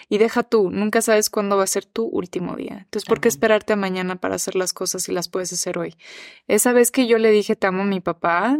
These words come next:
Speaker 1: yo llegué con una mentalidad de que, "Mira, tengo mucho miedo de qué puede pasar, pero yo quiero hacer esto por mí,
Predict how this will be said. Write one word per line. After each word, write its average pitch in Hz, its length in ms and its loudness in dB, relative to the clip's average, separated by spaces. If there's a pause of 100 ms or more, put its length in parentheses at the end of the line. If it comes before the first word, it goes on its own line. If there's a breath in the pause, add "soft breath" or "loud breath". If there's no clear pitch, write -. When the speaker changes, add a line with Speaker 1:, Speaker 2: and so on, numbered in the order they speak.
Speaker 1:
yo 208 200 2
llegué 208 280 4
con 208 160 0
una 202 140 0
mentalidad 170 580 0
de 180 140 -4
que, 165 340 -4 (480 loud breath)
"Mira, 180 380 -2 (160)
tengo 220 240 2
mucho 240 260 2
miedo 214 420 0 (120)
de 190 160 -2
qué 190 120 -2
puede 196 260 2
pasar, - 520 -4 (200)
pero 202 420 0 (240)
yo 214 260 0
quiero 208 240 2
hacer 196 240 -2
esto 185 240 -4
por 170 240 -6
mí, 160 300 -8